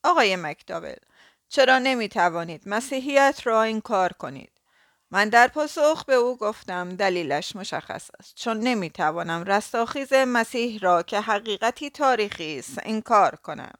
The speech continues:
پس از صرف هفتصد ساعت برای مطالعهٔ این موضوع و بررسی دقیق آن، به این نتیجه رسیدم که رستاخیز مسیح یا باید پست‌ترین، خطرناکترین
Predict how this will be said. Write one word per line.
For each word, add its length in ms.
پس 240
از 160
صرف 400
هفتصد 680
ساعت 500
برای 460
مطالعهٔ 880
این 200
موضوع 580
و 120
بررسی 580
دقیق 520
آن، 420
به 100
این 340
نتیجه 400
رسیدم 640
که 140
رستاخیز 640
مسیح 760
یا 260
باید 460
پست‌ترین، 1160
خطرناکترین 1400